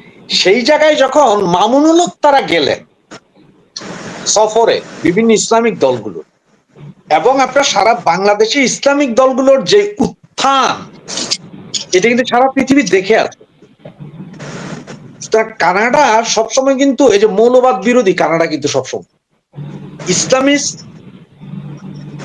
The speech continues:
ফোবিয়ারে কানাডা খুব ভয় পায়। কানাডা না, এটা পুরো ইউরোপই ভয় পায়। আর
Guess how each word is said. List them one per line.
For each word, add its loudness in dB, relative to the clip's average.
ফোবিয়ারে 4
কানাডা 0
খুব 0
ভয় 2
পায়। 0
কানাডা 2
না, 2
এটা 2
পুরো 2
ইউরোপই 2
ভয় 0
পায়। -4
আর -2